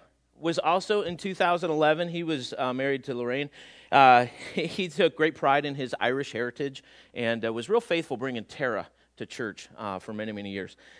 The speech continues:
And then in, uh, also that year, uh, Ray Middlesworth. Uh, Ray died while sitting at his computer,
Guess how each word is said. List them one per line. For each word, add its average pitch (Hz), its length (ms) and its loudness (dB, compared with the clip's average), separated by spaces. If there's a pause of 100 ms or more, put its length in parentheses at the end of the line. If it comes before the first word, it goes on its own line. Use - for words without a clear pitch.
(160)
And 147 160 0
then 208 180 4
in, 165 260 -2 (120)
uh, 151 60 2
also 151 460 6
that 151 180 6
year, 143 320 2 (260)
uh, 147 240 4
Ray 202 160 4
Middlesworth. 156 680 -2 (360)
Uh, 107 220 -4
Ray 160 220 4
died 156 420 6 (200)
while 127 160 2
sitting 190 340 -4
at 135 220 -2
his 139 400 -4 (140)
computer, 151 600 -2